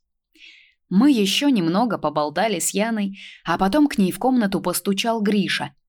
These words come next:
и пришлось экстренно прощаться. Я включила кофемашину, понимая, что поспать мне уже не светит. Личная жизнь Серени для меня всегда была тайной. Он не распространялся, с кем и сколько встречался,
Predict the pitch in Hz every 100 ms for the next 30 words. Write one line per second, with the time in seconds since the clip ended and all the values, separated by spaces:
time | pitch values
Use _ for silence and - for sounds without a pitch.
0 | _ 143 165 165 175 202 226 180 196 -
1 | 170 151 147 156 143 151 147 - - _
2 | _ - - _ _ 160 185 202 185 156
3 | - 226 180 190 196 175 156 156 208 214
4 | 175 - _ _ 180 180 190 202 - 180
5 | 151 165 - 208 202 185 180 190 190 190
6 | 208 208 170 - - _ _ - - -
7 | - 175 185 196 160 151 160 185 196 -
8 | 165 156 147 151 _ - 180 180 175 180
9 | 196 - 156 151 185 190 185 185 190 156
10 | 147 - - _ _ _ 247 247 226 196
11 | 196 185 - 170 160 165 196 - 156 -
12 | 180 190 - 165 202 180 - - 151 -
13 | 160 185 190 175